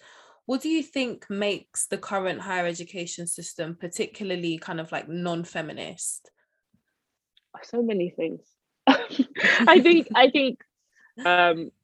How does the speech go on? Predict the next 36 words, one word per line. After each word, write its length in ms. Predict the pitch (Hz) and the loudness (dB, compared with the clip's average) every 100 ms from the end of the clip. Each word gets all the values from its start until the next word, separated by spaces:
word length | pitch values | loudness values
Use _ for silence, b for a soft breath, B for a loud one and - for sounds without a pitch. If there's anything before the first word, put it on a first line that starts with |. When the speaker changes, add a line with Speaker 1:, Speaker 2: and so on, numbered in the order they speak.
| _ _ _ _ _ _ _ _ - | _ _ _ _ _ _ _ _ -6
Speaker 2:
non-feminist 840 | 190 220 208 208 214 202 - - | 2 2 6 4 4 2 -2 -2
is 260 | 165 165 - _ | -2 -2 -12 _
such 300 | - - 196 | 0 0 2
an 260 | 196 175 110 _ _ - | 0 0 -4 _ _ -2
interesting 540 | 190 196 202 - 175 | 2 4 2 2 6
word 240 | 175 180 185 | 8 8 8
here, 160 | 180 | 6
because 240 | 170 175 180 | 6 4 4
I 100 | 175 | 6
think 340 | 185 180 - _ _ | 6 4 0 _ _
the 80 | - | 0
thing 240 | 185 233 214 | 6 8 8
that, 160 | 175 - - 180 _ - | 2 -4 -14 -14 _ -2
that 140 | 190 | 0
make 280 | 185 196 196 _ - | 4 4 4 _ 4
it 200 | 185 - _ _ _ - | 4 4 _ _ _ -8
non-feminist 720 | 190 190 180 - 202 180 175 - | -2 0 0 2 2 2 0 0
are 120 | 160 | -2
the 100 | 170 | -2
things 240 | 170 185 175 | 0 0 0
that 120 | - | 0
make 360 | 170 165 165 - | 2 2 0 0
it 200 | 156 - _ - | 2 2 _ 0
unjust, 640 | 170 160 170 - - - _ _ - - | 2 4 4 2 -8 -20 _ _ -18 -2
you 80 | 170 | 2
know, 160 | 185 | 2
Speaker 1:
Mm, 60 | 247 - | 2 0
yeah. 60 | 190 | 6
Speaker 2:
marketization, 840 | 185 175 196 175 180 185 160 160 - _ - | 6 8 8 10 8 6 0 -2 -10 _ -6
the 80 | 180 | 4
fact 160 | 226 214 | 4 8
that 100 | 175 | 8
education 440 | 196 - 196 190 | 8 4 2 2
is 120 | 180 | -4
not 160 | 185 185 _ | -2 -4 _
free. 500 | - - 185 - | -12 0 0 0